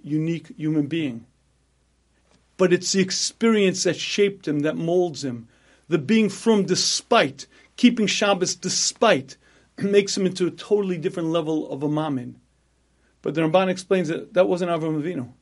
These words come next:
Avram Avinu was there already. He didn't need the going through the Akedah. He was there. But the Akedah was an opportunity to lock it in, to put it into something that for eternity would shine, for eternity would serve the Jewish nation, for eternity would serve him.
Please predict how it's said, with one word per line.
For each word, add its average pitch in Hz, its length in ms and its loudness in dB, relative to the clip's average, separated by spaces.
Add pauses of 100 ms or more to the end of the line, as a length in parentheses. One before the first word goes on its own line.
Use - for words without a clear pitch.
(360)
Avram 185 280 4
Avinu 190 140 2
was 175 180 0
there 185 120 4
already. 175 160 0
He 180 60 -2
didn't 220 280 2
need 240 280 6
the 202 60 2
going 208 340 4
through 226 320 -2
the 208 120 2
Akedah. 190 600 0 (200)
He 226 120 4
was 208 280 2
there. 196 460 4 (440)
But 175 80 0
the 175 100 4
Akedah 202 300 -2
was 190 160 4
an 185 80 0
opportunity 185 480 -2
to 190 140 -4
lock 196 420 -2
it 190 80 4
in, 147 280 0 (300)
to 196 100 8
put 247 300 6
it 240 140 4
into 202 260 -2
something 220 380 2
that 196 140 0
for 202 100 8
eternity 214 600 2
would 196 260 2
shine, 208 500 2
for - 400 4
eternity 220 480 4
would 190 160 0
serve 214 280 4
the 190 60 -2
Jewish 190 260 -2
nation, 202 320 -4
for 170 60 0
eternity 196 440 0
would 185 160 -4
serve 190 220 4
him. 208 280 -2